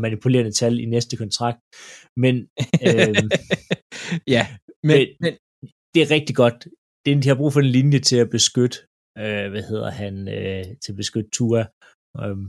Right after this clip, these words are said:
Speaker 1: fordi det er nok ikke noget, at der ikke er tid til at kaste bolden
Speaker 2: Nej.
Speaker 1: ud til, til alle de gode receiver, der løber rundt.
Speaker 2: Og han er bare en, han er sådan en, han er en af de der left tackles, som du kan smide left, left tackle, og så bekymrer dig egentlig ikke så meget om den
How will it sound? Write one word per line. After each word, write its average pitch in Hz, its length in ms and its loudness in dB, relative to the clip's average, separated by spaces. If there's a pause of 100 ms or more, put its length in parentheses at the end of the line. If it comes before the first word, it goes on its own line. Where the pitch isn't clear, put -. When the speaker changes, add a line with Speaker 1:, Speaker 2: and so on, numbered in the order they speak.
Speaker 1:
fordi 110 180 -8 (180)
det - 100 -8
er 117 40 0
nok 120 200 2
ikke 107 140 -4
noget, 113 180 4
at 107 100 -10
der 113 100 -4
ikke 120 140 -2
er - 80 -6
tid 120 120 -2
til 117 140 -6
at - 140 -18
kaste 117 220 -4 (460)
bolden 104 220 -4
Speaker 2:
Nej. 110 100 -4
Speaker 1:
ud 104 100 -6
til, 117 180 -6
til - 100 -6
alle 113 120 -2
de 117 160 -4
gode 120 180 0
receiver, 123 360 0
der 101 160 -8
løber 104 160 -8 (100)
rundt. 110 160 -8 (400)
Speaker 2:
Og 117 140 -4
han 131 160 2
er 117 40 -2 (100)
bare 147 120 4 (160)
en, 139 140 2 (300)
han 139 140 4
er 131 120 2
sådan 147 240 0
en, 143 80 4 (480)
han 143 100 -4
er 165 40 2
en 156 80 2
af 151 40 -4
de 160 100 2
der 147 180 2
left 156 220 -2
tackles, 156 340 2
som 131 160 -2
du 127 120 0
kan 117 100 0 (100)
smide 175 240 6 (100)
left, 165 160 0 (320)
left 165 220 0
tackle, 170 220 2 (840)
og 131 60 2 (640)
så 151 140 4 (1400)
bekymrer 214 340 4
dig 131 60 4
egentlig 123 180 2
ikke - 120 -6
så 117 80 0
meget 110 160 2
om 98 100 -2
den 104 80 -4